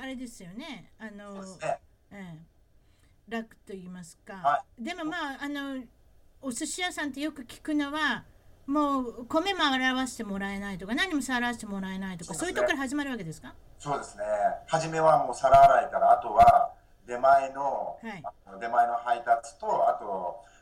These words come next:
Speaker 2: あの、器の回収ですか。
Speaker 1: はい。
Speaker 2: あとはお店で、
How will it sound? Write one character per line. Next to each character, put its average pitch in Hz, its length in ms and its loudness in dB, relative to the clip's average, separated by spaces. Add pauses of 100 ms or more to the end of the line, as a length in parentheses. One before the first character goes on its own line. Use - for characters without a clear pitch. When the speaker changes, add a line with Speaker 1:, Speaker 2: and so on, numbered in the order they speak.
Speaker 2:
あ - 160 0
の、 107 480 -8
器 - 120 -12
の 107 580 -2 (120)
回 117 220 -2
収 117 160 -12
で 117 60 -10
す 113 100 -14
か。 - 200 -10 (180)
Speaker 1:
は 226 100 -10
い。 175 140 -14 (360)
Speaker 2:
あ 147 100 2
と 143 140 -2
は 170 360 4
お - 80 -12
店 123 300 -10
で、 156 380 -4